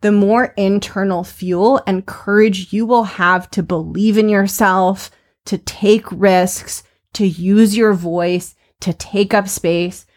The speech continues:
to go after the career that you want. But it's so important for you to understand that doing those things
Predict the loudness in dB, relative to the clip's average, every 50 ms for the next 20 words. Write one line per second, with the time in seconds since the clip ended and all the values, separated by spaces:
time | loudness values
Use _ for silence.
0 | _ _ _ -4 -4 -2 0 2 2 4 4 4 2 0 -2 -2 -2 0 0 0
1 | 0 -2 -4 -6 -10 -8 -4 0 2 4 4 2 2 0 -2 -2 -2 -2 0 0
2 | 0 2 2 2 0 -2 -6 _ _ _ _ _ _ _ _ _ -2 0 2 2
3 | 2 0 -2 -4 -4 -6 -6 -4 -2 0 2 4 4 4 4 4 4 2 0 0
4 | 0 2 2 2 0 -2 -2 -2 -2 0 2 2 2 2 0 0 0 -2 0 0
5 | 0 -2 -4 -4 -2 0 2 4 4 2 2 -2 -4 -4 0 2 4 4 6 6
6 | 6 6 4 4 2 0 -4 -4 -4 -4 -2 -2 -4 -4 -6 -8 -8 -10 -14